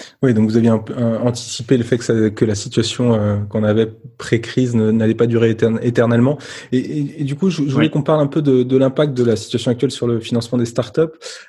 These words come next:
Speaker 1: Euh, est-ce que tu peux nous expliquer comment, euh, vont se comporter les fonds dans les prochains mois ? Et est-ce que l'impact, il va être le même, quels que soient les tours de financement ? Enfin, je parle de, est-ce que finalement, les impacts, on va les voir en seed, série A, série B de manière uniforme ? Ou ça va être,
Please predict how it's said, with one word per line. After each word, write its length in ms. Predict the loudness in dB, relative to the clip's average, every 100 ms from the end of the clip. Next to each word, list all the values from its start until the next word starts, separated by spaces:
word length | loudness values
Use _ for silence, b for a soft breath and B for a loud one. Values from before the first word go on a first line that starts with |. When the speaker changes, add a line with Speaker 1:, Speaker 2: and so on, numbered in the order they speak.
| 0
Speaker 1:
Euh, 500 | 4 6 4 4 2 2
est-ce 180 | 0 -2
que 140 | -6
tu 220 | -6 -12 -8
peux 100 | 0
nous 300 | 2 2 2
expliquer 540 | 0 -2 -12 -8 -6 0
comment, 380 | 2 2 4 4
euh, 80 |
vont 240 | 2 0 0
se 100 | -2
comporter 480 | -4 -2 -4 0 0
les 100 | 0
fonds 240 | -2 0
dans 100 | 2
les 100 | 2
prochains 340 | 0 -2 0
mois ? 440 | 0 2 2 2 2
Et 140 | 0 B B B
est-ce 200 | -2 -2
que 120 | 0
l'impact, 640 | 2 2 2 0 -2 -6 -2
il 60 |
va 80 | 0
être 140 | 2 2
le 100 | 2
même, 500 | 4 2 2 0 0
quels 140 | -2
que 80 | -2
soient 180 | 0 0
les 120 | 2
tours 120 | 2
de 100 | 0
financement ? 640 | 0 0 0 0 0 2 2
Enfin, 180 | 0 -4
je 80 | -4
parle 200 | -4 -2
de, 160 | -2 -6 b b -16
est-ce 140 | -10
que 100 | -8
finalement, 400 | 0 2 4 4
les 140 | 4 2
impacts, 320 | 0 -2 0
on 40 |
va 60 | 0
les 80 | 2
voir 240 | 2 2
en 160 | -2 -6
seed, 380 | -8 -6 -8
série 260 | -4 0 0
A, 60 | 0
série 240 | -2 0
B 80 | 2
de 60 |
manière 280 | 2 4 4
uniforme ? 560 | 2 2 2 0 2 0
Ou 40 |
ça 120 | 0
va 80 | 2
être, 160 | 2